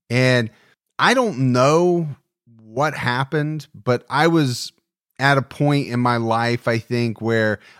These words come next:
I was looking for something. I, I was in a rut. I was, you know, at that point where I think a lot of us get where, you know, you, it's almost robotic. You get up in the morning, you go to work, you come home.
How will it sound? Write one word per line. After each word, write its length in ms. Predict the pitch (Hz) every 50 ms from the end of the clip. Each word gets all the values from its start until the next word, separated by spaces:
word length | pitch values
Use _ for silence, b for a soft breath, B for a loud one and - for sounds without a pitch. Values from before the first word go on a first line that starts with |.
| B -
I 80 | 143
was 160 | 147 147 135 156
looking 320 | 233 233 - 208 190 156
for 460 | 131 - 151 147 139 135 135 127 - _ -
something. 560 | - - - 131 117 107 - _ - 80 - _ _ _ _ _ _ _ _ _ -
I, 260 | 113 117 117 127 131
I 20 |
was 220 | 135 135 127 110 135
in 100 | 139 131
a 80 | 123
rut. 600 | 110 98 101 113 120 117 107 92 - - - - -
I 200 | - 110 110 113
was, 720 | 113 110 110 110 110 107 107 107 107 104 104 98 95 - - _ _ _ _ _ _ _ _ _
you 100 | 120 117
know, 220 | 113 110 104 101 101 _ _ _ _ _ _ _ _ _
at 160 | - 131 135 -
that 240 | 147 139 131 -
point 500 | - - - 139 135 135 131 131 127 113
where 140 | 104 117 127
I 60 | 123
think 200 | 123 - 185 180
a 60 | 160 131
lot 300 | 123 120 120 127 131 127
of 100 | 107 117
us 140 | 113 -
get 420 | - - 139 160 165 139 120 - -
where, 420 | 110 120 123 117 117 117 110 107 b b b b b b b
you 100 | - 165
know, 60 | 170 160
you, 400 | 156 143 139 135 127 120 123 - _ - - - _ _
it's 300 | _ - 131 123 113 -
almost 320 | 160 160 160 151 139 - -
robotic. 720 | 139 127 113 95 120 120 123 123 117 95 85 78 - -
You 80 | 104 101
get 180 | 104 123 120
up 160 | 123 120 - -
in 80 | 120
the 60 | 120
morning, 420 | 123 135 151 151 139 120 107 98 95
you 120 | 92 92
go 140 | 87 107 107
to 80 | 107 117
work, 460 | 117 135 160 147 135 117 107 - -
you 100 | 101 95
come 280 | - - 117 110 107
home. 560 | 98 - 131 147 147 139 139 135 135 131 120